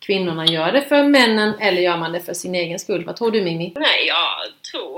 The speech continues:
Speaker 2: och hoppas att man gör det för sin egen skull. För det är inte bara liksom i, i ett sexuellt sammanhang heller. Det är ju för att det liksom, alltså, lika väl som att man vaxar bikinilinjen när man liksom har badkläder på sig, så tänker jag att man vill ta bort allt.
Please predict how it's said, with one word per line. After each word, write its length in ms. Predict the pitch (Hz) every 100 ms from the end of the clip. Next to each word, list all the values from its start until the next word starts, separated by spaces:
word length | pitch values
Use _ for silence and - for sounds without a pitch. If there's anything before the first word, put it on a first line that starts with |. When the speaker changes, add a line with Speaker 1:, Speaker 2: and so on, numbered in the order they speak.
| 196
Speaker 2:
och 60 | 254
hoppas 300 | 339 - -
att 180 | 170 -
man 120 | 320
gör 120 | 330
det 80 | 247 240
för 60 |
sin 180 | 214 240
egen 260 | 214 190 214
skull. 200 | - 240 -
För 80 | 220
det 60 |
är 100 | 220
inte 140 | 214 -
bara 240 | 214 269 220
liksom 200 | - 220 208
i, 340 | 196 190 202 - -
i 40 |
ett 100 | -
sexuellt 540 | - 202 - 170 107
sammanhang 480 | - 262 226 202 185
heller. 340 | - - 175 -
Det 60 |
är 260 | 180 208 233
ju 60 | -
för 80 | -
att 220 | 220 208 -
det 40 |
liksom, 480 | 220 214 - 202 208 - _ -
alltså, 180 | 262 247 226 - -
lika 160 | 254 233
väl 140 | 277
som 140 | 254 240
att 100 | 233
man 220 | 220 254 -
vaxar 560 | - - - 196 190 190
bikinilinjen 760 | 190 - 220 190 - - 190 214
när 100 | 208
man 120 | 196
liksom 260 | 185 - 196
har 100 | 185
badkläder 460 | 196 190 - 156 -
på 120 | - -
sig, 120 | -
så 100 | -
tänker 240 | 98 98
jag 80 | 90
att 100 | -
man 160 | 101 101
vill 180 | 101 98 - -
ta 80 | 254
bort 200 | - -
allt. 420 | - - -